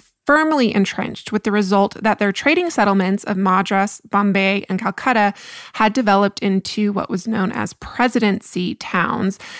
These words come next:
as the company extended its sovereignty and influence in the region. These presidencies were manifestations of not just the company's, but Britain's expanding colonialist presence in the region,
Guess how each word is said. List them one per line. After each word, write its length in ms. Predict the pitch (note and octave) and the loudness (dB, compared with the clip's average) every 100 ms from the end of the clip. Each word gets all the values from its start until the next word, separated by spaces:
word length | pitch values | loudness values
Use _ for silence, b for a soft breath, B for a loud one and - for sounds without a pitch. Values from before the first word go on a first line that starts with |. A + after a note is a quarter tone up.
| B | B
as 160 | - G#3+ | -2 0
the 80 | A#3 | 0
company 500 | - A#3 A#3 A#3 A3+ | 0 0 2 0 0
extended 460 | - - G#3 G#3 | -4 -4 -2 -2
its 160 | G#3+ - | -4 -6
sovereignty 680 | - G3+ G3+ F#3+ - G3+ F#3+ | 2 4 4 0 -4 -4 -2
and 160 | G3 - | -4 -2
influence 480 | G3 G#3+ F#3+ F#3 | -2 0 -2 -2
in 160 | - G3+ | -2 -4
the 80 | G3 | -2
region. 500 | G#3 G#3 - - - B B B | -4 -4 -6 -10 -16 B B B
These 200 | A#3+ A3 | -2 -2
presidencies 840 | - D4+ E4+ E4+ A3+ - G3 G3 G3+ | 0 0 2 0 0 -2 -2 -2 0
were 320 | G#3+ G#3+ A3 | 2 2 2
manifestations 1040 | - G#3 A3+ C#4+ A#3+ A3+ - G#3+ A3+ G#3 F#3+ | 2 2 2 0 -2 -2 -2 -2 0 -2 -2
of 160 | F#3+ | -2
not 300 | G3+ G3 B3+ | 2 4 2
just 180 | - D4+ | 0 -2
the 80 | A#3+ | -4
company's, 560 | - G#3+ G#3+ G3 F#3 F3+ | -2 -4 -2 -2 -2 -4
but 300 | G#3 - - | -6 -6 -2
Britain's 320 | A#3 C4 B3+ | 0 0 -2
expanding 560 | - - G#3 A3 A3 | -4 -6 0 2 2
colonialist 540 | G#3+ G3+ G3 F#3 F#3 - | 0 -2 0 0 -4 -2
presence 420 | G#3 G3 G#3 - | -2 0 -4 -2
in 220 | A3 A#3 | 0 2
the 80 | A3+ | 2
region, 460 | G#3+ - - G#3 | 0 -4 -4 -2